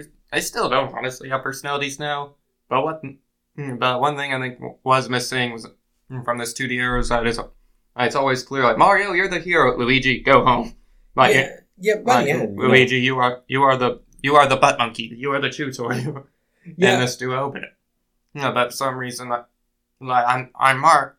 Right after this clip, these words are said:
Speaker 1: I'm Mario. I'm act-, actually Uncle Cratchit. Come on." You're right.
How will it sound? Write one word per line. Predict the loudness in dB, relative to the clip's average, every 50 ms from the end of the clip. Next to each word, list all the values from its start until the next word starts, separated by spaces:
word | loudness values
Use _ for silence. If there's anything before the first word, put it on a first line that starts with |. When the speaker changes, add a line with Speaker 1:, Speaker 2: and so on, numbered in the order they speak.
| _ -4
Speaker 1:
I'm | -4 -2 0
Mario. | 2 2 4 4 2 2 2 2 4
I'm | 4 4 4
act-, | 2 -2 -6 -6 -12 -20 _ _ 0
actually | 0 2 2 0 0 0 0 0 2 2
Uncle | 2 0 0 0 -2 -2 -2
Cratchit. | -2 0 0 2 0 0 -4 -8 -8 -8 -10 -12 _ _ _ _ _ _ _ -8
Come | -6 -6 -6
on." | -6 -8 -10 -10 -12 -16 -20 -20 -20 _ _ _ _ -18 -18 -16 -12
You're | -8 -6 -4 -2
right. | -2 -2 -2 -4